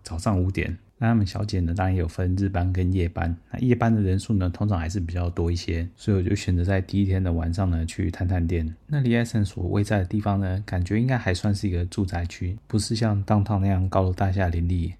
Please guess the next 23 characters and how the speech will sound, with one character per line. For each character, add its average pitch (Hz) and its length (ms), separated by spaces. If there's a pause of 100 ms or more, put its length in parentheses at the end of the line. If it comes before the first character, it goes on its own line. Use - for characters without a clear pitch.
不 - 80
过 110 140
附 120 180
近 120 160
的 98 120
主 87 160
要 87 160
干 92 240
道 87 160 (180)
New 101 220
South 95 300
Head 92 320
Road， 92 300 (160)
其 - 160
实 98 120
也 90 100
算 98 220
是 101 120
车 101 200
水 98 160
马 85 180
龙 - 180
的， 85 160